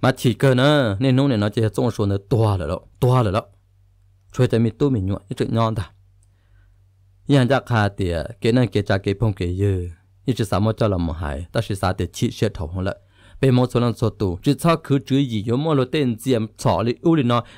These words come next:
thì tới mình tôi luôn luôn lo thông nhiên nó. Giờ có sao tàu lo thông nhiên, tôi dùng thọ, tôi dùng hải, chỉ mà chỉ thọ, chỉ mà mỏ thọ, vô mỏ, lo hai vô đâu có sầu xe lò. Ấy có sao thì có một mỏ lo chỏm, lo ít thông nhiên, lo ưu này chỉ mà cá chỉ mà hậu,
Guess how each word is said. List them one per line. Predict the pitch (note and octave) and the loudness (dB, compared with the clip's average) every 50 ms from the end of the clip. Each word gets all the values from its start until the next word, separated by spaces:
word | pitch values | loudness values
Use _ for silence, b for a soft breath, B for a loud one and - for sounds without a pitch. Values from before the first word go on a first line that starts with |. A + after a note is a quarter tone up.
| B B2+ | B -2
thì | - - C3 - | -2 -2 0 2
tới | C#3+ C#3+ | 0 0
mình | D3+ C#3+ A2+ F#2+ | 2 0 -2 0
tôi | - A#2+ A#2 | 0 0 0
luôn | A#2+ A#2 B2 B2+ A#2+ A2+ G#2+ G#2 | 2 2 2 2 2 2 0 0
luôn | A2+ B2+ A#2+ A2+ | 2 2 2 2
lo | A#2 | 0
thông | G#2 - B2+ A#2+ A#2 | 0 -2 0 0 2
nhiên | B2 A#2 G2+ G2+ | 2 2 0 0
nó. | A2+ G#2+ E2+ - - _ _ _ _ _ _ _ _ _ _ _ _ _ _ _ _ B B B B B B B B | 0 -2 -4 -6 -10 _ _ _ _ _ _ _ _ _ _ _ _ _ _ _ _ B B B B B B B B
Giờ | - C#3+ | 2 2
có | C#3+ - D3 | 4 4 2
sao | C3 - C3+ C3 | 2 4 2 2
tàu | C3+ - B2+ A#2+ | 4 2 2 4
lo | A2+ A2+ A2 - | 4 2 2 2
thông | - B2 A#2+ A#2+ | 0 0 0 0
nhiên, | C3 C3+ - - A2+ G#2 | -2 -2 -2 -4 -4 -2
tôi | C3+ C3 | -2 0
dùng | A#2+ A#2 G#2 - | 0 0 -2 -4
thọ, | - G2+ G2 G2 - G#2+ G#2+ | -2 -2 -2 0 -2 -2 -2
tôi | B2 A#2+ | -2 0
dùng | A#2 A#2 G2+ F#2+ | 0 0 0 -2
hải, | E2 G2 G2 F#2+ - | -2 -2 -4 -6 -6
chỉ | - A#2 | -4 -2
mà | B2+ A#2+ G2+ - | -2 -2 -2 -4
chỉ | - A2 | -6 -8
thọ, | F2+ - A2 G#2 A2 - | -6 -2 -2 -2 -2 0
chỉ | - A2 F#2+ - A2+ | -2 -4 -4 -2 -2
mà | B2 A#2+ | 0 0
mỏ | G#2+ G2 F2 F#2 G2 - | 0 0 -2 -2 -4 -2
thọ, | - G#2+ F#2+ F#2+ | -2 -4 -2 -2
vô | G2+ G2 | -2 -4
mỏ, | G2 F#2+ F2+ F#2 F#2 B B B B B | -4 -2 -4 -4 -4 B B B B B
lo | A#2+ B2+ | 2 2
hai | B2 B2+ A#2+ G#2+ G2 | 4 2 2 0 0
vô | G#2 | -2
đâu | A2 A2 | -2 0
có | - A#2 A2+ - | 0 0 0 0
sầu | - G2+ F#2+ | 0 -4 -2
xe | - - A#2 | -2 -2 -2
lò. | G2+ G2+ F#2 D#2+ b b b b | -2 -2 -4 -6 b b b b
Ấy | C3+ C3 | -4 0
có | - D3+ C3 | 0 0 0
sao | - - A#2+ B2+ | 2 2 0 0
thì | A#2+ A2 | 0 -2
có | G#2 - C#3 C3 | 0 0 0 0
một | B2 A#2 G#2 | 0 -2 -2
mỏ | A2+ C#3 D3 | -2 0 2
lo | C#3+ B2 A#2 | 2 2 0
chỏm, | G2+ - - F2+ D#2+ G2 | 0 -2 -4 -4 -4 -4
lo | A2+ - | -4 -4
ít | C3+ C#3+ - | -4 -2 -2
thông | C#3 B2 A2+ C3 | -2 0 0 0
nhiên, | C#3 B2 | 0 0
lo | A2 A#2+ - - | 0 -2 -2 -4
ưu | D3 C3+ | -2 -2
này | - G#2+ F#2+ | -2 -2 -2
chỉ | - B2+ | -4 -4
mà | B2+ C3+ A2+ - | -4 -4 -2 0
cá | C3+ C3 | 0 0
chỉ | C3 - A#2 | 0 -2 -4
mà | C3 C3 A#2 | -4 -2 -2
hậu, | A2 G#2+ F#2+ | -2 -2 -4